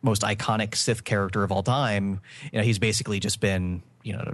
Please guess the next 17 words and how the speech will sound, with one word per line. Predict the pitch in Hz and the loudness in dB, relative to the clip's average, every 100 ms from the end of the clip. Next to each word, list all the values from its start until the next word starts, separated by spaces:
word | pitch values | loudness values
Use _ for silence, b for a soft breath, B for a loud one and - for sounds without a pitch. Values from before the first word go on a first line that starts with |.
| - | -6
a | - | -8
powerful | - 107 104 110 104 98 | -2 2 2 2 0 -2
figure. | 95 123 135 101 92 92 B B B - - | 0 0 2 2 2 -2 B B B -20 -8
So | - 113 | 2 4
it's | 107 | 4
great | - 113 120 | 0 0 0
that | - | 0
we're | 113 | 0
seeing | 104 139 120 107 | 2 4 4 4
this | 98 - | 2 2
other | 107 98 98 98 - | 0 2 2 0 -4
very | 92 101 107 107 107 101 - _ _ _ _ _ _ _ - | -2 2 4 4 2 -2 -6 _ _ _ _ _ _ _ -12
fitting | - 123 120 110 107 | 0 4 4 2 -2
aspect | 98 110 - - 104 - - | -2 0 0 0 -2 -4 -6
of | 104 92 | -6 -4
the | 95 | -4
character | 107 123 107 101 92 | 2 2 2 -2 -2